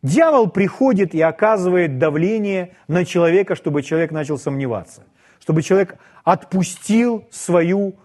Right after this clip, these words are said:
своё доверие Богу. И так он давит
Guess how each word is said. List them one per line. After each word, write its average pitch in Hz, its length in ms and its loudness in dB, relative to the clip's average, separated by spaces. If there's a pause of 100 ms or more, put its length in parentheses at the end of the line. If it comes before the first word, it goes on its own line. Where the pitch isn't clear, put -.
(300)
своё 180 320 2
доверие 175 520 2
Богу. 139 520 -2 (1400)
И 180 80 -2
так 330 180 0
он 302 160 2
давит 240 460 2